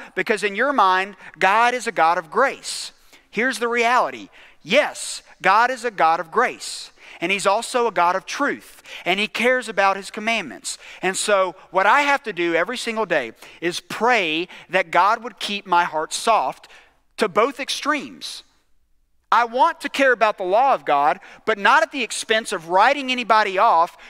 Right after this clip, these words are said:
who can't live up to the standard of God's commands, because none of us can do it. But I also don't want to fall so much on the grace side that I'm not really ever concerned about doing what the Bible teaches, because I view God as a God of grace. So we have to pray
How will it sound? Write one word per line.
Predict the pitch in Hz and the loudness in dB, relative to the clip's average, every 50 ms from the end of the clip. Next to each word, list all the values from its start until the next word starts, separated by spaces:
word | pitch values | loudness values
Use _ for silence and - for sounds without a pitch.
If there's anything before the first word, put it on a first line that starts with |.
| - | -8
who | - 226 220 | -8 -6 -4
can't | - - 262 262 233 233 | -2 0 0 0 0 0
live | 233 233 220 226 | 0 0 2 2
up | 226 226 226 | 2 2 0
to | - 233 | -4 -8
the | 185 185 | -8 -6
standard | - - - 240 226 247 285 277 233 208 190 180 | -8 -6 -2 0 0 0 0 -2 -2 -2 -2 -2
of | 175 147 | -4 -2
God's | 143 170 165 160 156 - - | 2 2 2 2 2 -2 -6
commands, | - 165 151 147 151 160 170 165 | -8 -4 -2 0 0 -2 -4 -4
because | 160 175 175 185 160 151 | -6 -4 -4 -4 -4 -2
none | 180 180 196 | 0 0 0
of | 196 175 | 0 -2
us | 175 - | -4 -6
can | - - 156 151 | -6 -10 -6 -4
do | 170 202 180 | -4 -2 -2
it. | 143 156 - - _ _ - - _ - - - _ | -2 -4 -6 -10 _ _ -20 -20 _ -20 -20 -14 _
But | - 185 190 | -2 2 4
I | 196 208 | 4 4
also | 226 262 311 320 - 330 277 | 4 2 2 0 0 2 2
don't | 277 262 233 | 2 2 0
want | 233 226 | 0 -2
to | 226 - | -2 0
fall | - 233 220 214 | 0 0 0 0
so | 196 - - - 262 254 | -2 -4 -2 -2 0 0
much | 240 233 233 226 - | 2 0 0 0 0
on | 226 214 202 | -4 -2 -4
the | 185 | -4
grace | 175 151 175 233 269 311 285 - | -6 -4 -2 -2 -2 -2 -4 -8
side | - - 180 156 147 143 143 151 180 - - - - - - - _ | -4 0 0 2 2 2 0 0 -2 -6 -12 -20 -20 -20 -20 -14 _
that | - 185 196 208 | 0 2 4 4
I'm | 208 214 220 240 | 4 2 4 4
not | 277 285 269 - - | 4 4 2 0 -4
really | 214 254 269 254 240 226 - - | -2 0 0 0 0 0 0 2
ever | 254 285 294 311 320 - | 2 2 2 0 -4 -4
concerned | - 277 233 208 - - - 262 277 247 196 165 156 160 180 208 208 _ - - - - | -4 -6 -6 -6 -6 -4 -2 -2 0 0 0 -2 -2 -4 -8 -10 -14 _ -20 -18 -8 -2
about | - 196 220 226 220 - 196 | -2 2 2 2 2 2 -2
doing | 175 214 247 294 294 262 233 | -2 -2 0 0 0 0 0
what | 226 233 - | 0 0 0
the | 247 | -2
Bible | 185 180 175 185 180 208 | 0 2 4 4 2 0
teaches, | - - 285 311 269 - - 135 110 110 | -4 -4 -4 -4 -4 -6 -10 -12 -12 -14
because | - - - 196 185 165 | -12 -6 -4 -4 0 2
I | 170 175 202 220 | 4 4 4 2
view | 185 196 214 | 0 -8 -6
God | 196 175 160 147 147 156 175 | -2 0 2 2 2 2 0
as | 170 190 | -2 -6
a | 180 | -2
God | 151 147 143 156 | -2 0 0 -2
of | 180 175 | -4 -4
grace. | 175 220 247 240 165 117 - - - - - - _ _ _ _ _ _ _ _ _ _ _ _ _ | -4 -2 -2 -4 -4 -8 -12 -14 -14 -14 -16 -18 _ _ _ _ _ _ _ _ _ _ _ _ _
So | - - 202 202 | -8 -4 -2 -2
we | 202 220 220 214 | 0 0 0 0
have | 202 220 247 247 - - | 0 0 -2 -2 -4 -8
to | 220 | -10
pray | 185 - - - 220 240 226 190 156 151 160 180 | -10 -10 -6 -2 0 0 0 0 -2 -2 -4 -6